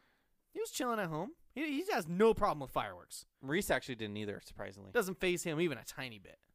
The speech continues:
Speaker 2: The dog that whines.
Speaker 1: Someone's at the door and he just freaks the fuck out. But God forbid explosions are happening in the air.
Speaker 2: <laughs>
Speaker 1: And he just sleeps like a baby.
Speaker 2: Maurice is the same way.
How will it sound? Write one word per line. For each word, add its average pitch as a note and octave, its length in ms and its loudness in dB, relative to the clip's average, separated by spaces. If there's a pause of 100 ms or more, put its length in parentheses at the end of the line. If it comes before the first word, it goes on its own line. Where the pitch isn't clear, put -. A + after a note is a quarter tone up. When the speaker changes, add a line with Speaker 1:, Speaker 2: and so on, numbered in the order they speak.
(160)
Speaker 2:
The C3+ 100 -4
dog C3+ 340 2
that A#2 260 -4 (260)
whines. B2 180 -4
Speaker 1:
Someone's G#3+ 300 6
at G#3+ 160 2
the F#3 80 4
door F3+ 320 6
and E3 100 0
he F3+ 100 -4
just C#3+ 180 -8
freaks G3 280 2
the D3 120 -2
fuck F#3 340 6
out. C#3 260 4
But D3 120 -6
God F3+ 220 2
forbid F3+ 220 2
explosions D#3 600 2
are C3 60 2
happening B2+ 360 -2
in - 120 8
the B2+ 100 2
air. G#3+ 300 8
Speaker 2:
<laughs> F#3 40 2 (580)
Speaker 1:
And E3+ 100 -2
he E3 80 0
just D3+ 300 -4
sleeps F3+ 260 0
like D3+ 120 2
a C3+ 60 -2
baby. G2 460 -8
Speaker 2:
Maurice C3 340 -2
is A#2 120 -10
the A2+ 80 -12
same A2 260 -8
way. G#2 200 -6